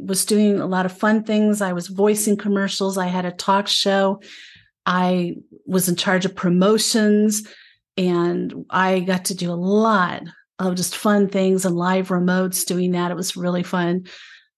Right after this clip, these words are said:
And so when my angels started talking to me about, they wanted me to go back to school. I'd already m-, had two different majors in college. I was a music major.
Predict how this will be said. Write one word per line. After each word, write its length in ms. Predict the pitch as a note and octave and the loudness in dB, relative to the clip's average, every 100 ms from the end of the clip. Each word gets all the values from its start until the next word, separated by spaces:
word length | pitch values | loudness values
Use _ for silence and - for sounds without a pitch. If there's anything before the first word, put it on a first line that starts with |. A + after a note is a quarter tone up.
| _ _ - | _ _ 0
And 180 | A#3+ B3 | 2 2
so 420 | - C4 C4 B3 | 2 2 2 0
when 420 | - C4 E4 F4+ D#4+ - - - _ _ - | 0 2 4 4 0 -6 -20 -20 _ _ -2
my 180 | A#3 - | -2 0
angels 360 | A3 A3 G#3 F#3+ | 0 0 0 -2
started 300 | F#3+ F3 F3+ | -4 -6 -4
talking 420 | F#3+ F#3 F#3+ F#3+ | -2 -2 0 0
to 160 | F#3+ G3 | 0 -2
me 120 | F#3 | -2
about, 380 | F3 E3+ F3 - _ - _ _ _ - | -2 -2 -4 -8 _ -20 _ _ _ -2
they 100 | G3 | 0
wanted 260 | G3 G#3 A#3 | 2 2 2
me 80 | |
to 80 | B3 | 2
go 140 | G#3 G3 | 2 0
back 340 | G3+ F3+ F#3 | 0 -2 -2
to 120 | - | -4
school. 640 | B3+ - D#4+ C4 G#3 C#4 - - | -2 0 2 2 2 -2 -8 -8
I'd 160 | F#3 F#3+ | -4 -2
already 260 | G#3 B3 | 0 2
m-, 100 | A#3+ A#3+ | 2 0
had 280 | F#3+ G3+ - | -4 -6 -4
two 200 | - A#3 | -4 -2
different 300 | C4+ D4 B3+ | -2 -2 0
majors 460 | B3+ A#3+ A#3 B3 | 0 2 0 2
in 140 | C#4+ B3+ | 2 0
college. 500 | - A#3 G#3 F#3 F#3+ | 0 0 0 -2 -4
I 160 | F#3+ G3+ | -8 -6
was 280 | F#3+ G3+ G#3 | -2 0 0
a 200 | G3 F#3+ F#3 F#3 - | 0 -2 -8 -10 -4
music 500 | G3 G3 G#3+ A3+ B3+ | 0 2 2 2 2
major. 380 | C4+ C#4+ E4 | 2 2 0